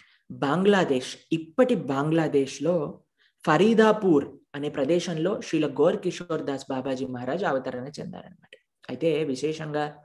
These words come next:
ఈయన చిన్నప్పటి నుంచి ఎంతో భక్తి ప్రపన్నులు,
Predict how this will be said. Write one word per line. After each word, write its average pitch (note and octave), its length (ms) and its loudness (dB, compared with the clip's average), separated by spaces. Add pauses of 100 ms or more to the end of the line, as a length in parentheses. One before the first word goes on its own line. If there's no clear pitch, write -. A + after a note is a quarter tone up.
(580)
ఈయన D#3+ 380 -2 (240)
చిన్నప్పటి F#3 400 -4
నుంచి F3+ 580 -6 (320)
ఎంతో D3+ 320 -4
భక్తి - 460 -6
ప్రపన్నులు, F3+ 920 -4